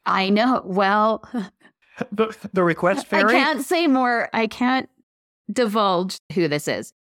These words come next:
Speaker 2: Yeah, yeah, totally get that.
Speaker 1: But it's interesting because I think, and I'll bring it back to organizations and leaders that we work with,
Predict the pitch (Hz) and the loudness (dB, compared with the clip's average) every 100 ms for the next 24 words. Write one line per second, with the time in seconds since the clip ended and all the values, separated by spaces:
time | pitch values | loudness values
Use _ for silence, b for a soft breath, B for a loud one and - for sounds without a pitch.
0 | _ 196 175 - - - 165 139 135 143 | _ -2 -2 -2 -8 -6 -4 -4 -6 -8
1 | - - - - 262 254 226 - 269 285 | -4 -6 -6 -6 -2 0 -2 0 2 2
2 | - 226 202 208 214 214 214 220 214 - | -2 -2 0 0 0 0 0 -2 -4 -6
3 | - _ _ - 190 175 175 180 117 147 | -18 _ _ -2 0 0 -2 -4 -2 -2
4 | 156 - - 156 151 147 135 - _ - | -4 -6 -10 -6 -6 -6 -8 -12 _ -10
5 | 170 165 160 147 156 165 - 151 147 147 | -4 -2 -2 -4 -4 -6 -6 -8 -6 -8
6 | 139 147 - _ 165 180 170 165 156 147 | -8 -12 -16 _ -2 2 2 2 0 0
7 | 139 - _ _ - 156 147 165 190 - | 0 -4 _ _ -8 -6 -2 -2 -2 -6
8 | 151 123 | -6 -6